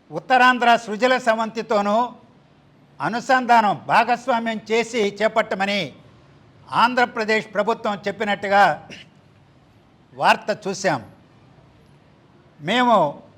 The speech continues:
ఆంధ్రప్రదేశ్ ప్రభుత్వాన్ని ఈ విషయంలో పూర్తిగా మద్దతు ఇస్తున్నాం. పోలవరం నుంచి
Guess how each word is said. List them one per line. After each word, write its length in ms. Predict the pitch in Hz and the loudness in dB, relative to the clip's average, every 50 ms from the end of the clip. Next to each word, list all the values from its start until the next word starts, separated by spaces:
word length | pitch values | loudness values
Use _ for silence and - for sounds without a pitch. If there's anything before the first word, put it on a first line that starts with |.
| _ _ | _ _
ఆంధ్రప్రదేశ్ 840 | 135 160 208 247 254 247 262 262 254 262 233 233 233 226 220 - - | 2 4 4 4 4 2 0 0 0 -2 -2 0 0 0 -2 -4 -2
ప్రభుత్వాన్ని 680 | 190 208 190 220 226 220 - 220 208 196 175 151 117 104 - - - _ _ _ _ _ _ _ _ _ _ _ _ _ - | -2 0 0 0 -4 -2 2 2 2 2 2 -4 -8 -10 -14 -20 -20 _ _ _ _ _ _ _ _ _ _ _ _ _ -8
ఈ 180 | 147 202 240 247 | -4 -2 -2 -2
విషయంలో 720 | 233 214 - 262 262 247 247 247 233 233 208 180 170 - - - - _ _ _ _ _ _ _ _ _ _ _ _ _ _ - | -2 -6 -2 0 0 0 4 4 4 6 4 4 0 -4 -12 -20 -20 _ _ _ _ _ _ _ _ _ _ _ _ _ _ -2
పూర్తిగా 440 | 226 262 269 269 - 269 226 240 233 | -2 -2 -2 0 -2 -2 2 2 2
మద్దతు 400 | 220 202 190 185 220 214 220 220 | 2 2 0 0 0 -2 -2 -4
ఇస్తున్నాం. 520 | 196 - - 208 196 175 165 160 110 104 - - _ _ _ _ _ _ _ _ _ _ _ _ _ _ _ _ _ _ _ - | -6 -4 -4 -2 0 0 0 0 -2 -6 -14 -20 _ _ _ _ _ _ _ _ _ _ _ _ _ _ _ _ _ _ _ 0
పోలవరం 520 | 170 214 233 247 226 226 226 214 214 220 | 2 4 6 8 8 8 6 6 4 2
నుంచి 560 | 208 202 196 214 233 233 240 254 254 247 - | -2 -6 -4 0 2 2 4 2 0 -4 -12